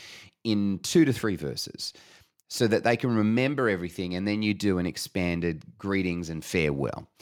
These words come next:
Now, this conclusion actually links in to the start of this book. The way that Paul is praying for them, he hopes that the same prayer is gonna be reciprocated towards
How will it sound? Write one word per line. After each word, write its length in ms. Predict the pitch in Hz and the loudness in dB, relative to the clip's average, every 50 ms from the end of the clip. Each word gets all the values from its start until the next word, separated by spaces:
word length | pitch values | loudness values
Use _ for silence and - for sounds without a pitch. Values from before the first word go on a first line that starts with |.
| - - - - - - | -20 -20 -20 -20 -6 0
Now, 280 | 123 127 120 113 - - | 0 2 2 0 -2 -4
this 500 | 113 101 131 143 147 139 - - - - - _ _ _ - | -4 0 4 4 4 4 2 -2 -6 -10 -12 _ _ _ -6
conclusion 1000 | - 123 107 - - 185 160 170 180 196 233 262 247 202 135 - 90 85 82 - - | -4 -4 -4 -4 -4 -2 2 4 6 6 8 8 6 6 4 2 -2 -2 -4 -4 -6
actually 540 | 139 160 - - - - 143 127 117 110 107 | -6 -6 -6 -6 -6 -2 0 0 2 2 0
links 540 | 107 117 123 139 156 160 - - - - - | 0 2 2 4 4 2 2 -2 -6 -2 0
in 340 | 143 135 120 110 110 110 - | 2 2 2 2 0 -2 -4
to 200 | - - 127 113 | -4 -6 -4 -4
the 80 | 107 | -4
start 640 | 104 - - - - - 175 170 190 190 170 - - - | -6 -6 -8 -8 -2 2 4 4 6 6 4 2 0 -4
of 160 | 101 92 - | -6 -6 -2
this 240 | - 87 80 - - | -2 -4 -4 -4 -8
book. 400 | - _ - 78 - - - - - - - - - _ _ | -12 _ -8 -8 -8 -8 -12 -20 -20 -20 -20 -20 -20 _ _
The 80 | 117 | 0
way 240 | 113 123 131 131 127 | 2 4 4 2 2
that 200 | 117 113 - - | 0 -2 -4 -6
Paul 440 | - - - 143 147 143 139 139 139 | -6 0 2 4 6 6 4 4 2
is 160 | 123 110 - | 0 -2 -2
praying 640 | - - - - 131 123 120 117 113 110 110 104 | -6 -8 -2 0 2 2 2 2 0 0 -2 -4
for 200 | - - - 117 | -8 -6 -4 -4
them, 540 | 104 101 120 147 208 220 165 117 101 101 82 - | -4 -2 0 0 2 2 2 2 0 0 -2 -4
he 300 | 95 98 127 135 127 107 | -6 -4 -4 -4 -4 -4
hopes 380 | 90 113 113 110 - - - | -4 -4 -4 -4 -4 -6 -10
that 120 | - 104 - | -12 -12 -12
the 80 | 101 | -12
same 400 | - - - 120 110 107 104 101 | -12 -8 -6 -4 -2 -2 -2 -2
prayer 460 | 98 - - - 139 127 120 107 95 | -4 -8 -6 -2 2 4 4 4 4
is 100 | 92 90 | 2 -2
gonna 220 | - 113 104 101 92 | -2 -2 -2 -2 -2
be 360 | 85 98 95 95 92 90 - - - - _ _ | -2 -2 -2 0 -2 -4 -6 -10 -18 -20 _ _
reciprocated 840 | 104 101 - - - 175 170 - - - - 98 85 76 69 69 - | -6 -6 -4 -2 -2 -2 -2 -2 -6 -8 -6 -4 -4 -4 -4 -6 -8
towards 680 | - - 104 98 95 95 92 92 90 92 90 85 - | -8 -8 -8 -6 -6 -4 -2 0 0 0 0 -2 -6